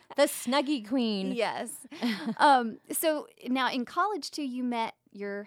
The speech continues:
Speaker 2: husband.
Speaker 1: Yes. He was over in the math department where I
Speaker 2: Mm-hmm.
Speaker 1: never went. And, um, I, I was fortunate enough to do this travel study program called Wheaton in the Holy Lands.
Speaker 2: Mm-hmm.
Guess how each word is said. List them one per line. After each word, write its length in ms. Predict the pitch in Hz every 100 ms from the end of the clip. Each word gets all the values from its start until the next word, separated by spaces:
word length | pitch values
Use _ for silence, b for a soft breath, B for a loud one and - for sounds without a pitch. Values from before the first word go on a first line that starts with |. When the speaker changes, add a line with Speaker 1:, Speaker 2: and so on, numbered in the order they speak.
| -
Speaker 2:
husband. 500 | 480 - - - -
Speaker 1:
Yes. 640 | 190 247 330 381 262 196 -
He 220 | 262 294
was 240 | 370 339
over 400 | 240 240 240 220
in 300 | 196 185 226
the 100 | 254
math 560 | 180 170 165 165 170 -
department 720 | 165 165 156 156 170 185 220
where 140 | 170 160
I 160 | 170
Speaker 2:
Mm-hmm. 100 | 170
Speaker 1:
never 260 | 175 180 165
went. 420 | 160 156 170 - -
And, 420 | 180 170 165 165
um, 440 | 175 170 165 165 165 b b b
I, 240 | - 202 - -
I 200 | 196 190
was 140 | 185
fortunate 360 | - 233 247 226
enough 200 | 180 175
to 100 | -
do 180 | 165 180
this 400 | 170 170 - - - -
travel 460 | - 208 185 185 175
study 320 | - - 180
program 400 | 185 190 170 165
called 220 | 165 170 156
Wheaton 180 | 165
in 100 | 185
the 80 | 165
Holy 260 | 160 160 175
Lands. 400 | 180 185 185 180
Speaker 2:
Mm-hmm. 80 | 180